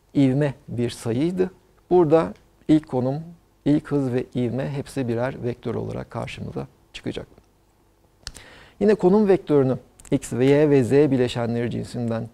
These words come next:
yazacak olursak, x, y ve z bileşenleri cinsinden elde ettiğimiz ifadelerse birebir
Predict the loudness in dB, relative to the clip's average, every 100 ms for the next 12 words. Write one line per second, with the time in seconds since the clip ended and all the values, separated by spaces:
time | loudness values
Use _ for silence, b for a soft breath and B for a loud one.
0 | -6 -4 -4 -6 -4 2 2 2 -8 -8
1 | _ B B B B _ 2 2 6 6
2 | 8 8 6 8 8 6 4 2 0 -2
3 | -2 -4 -4 -4 -4 -2 -2 0 -2 B
4 | B 0 2 4 4 2 -4 -6 -6 -8
5 | -6 -4 -2 -2 -4 -4 -8 -8 b b
6 | -8 0 2 2 0 -4 -12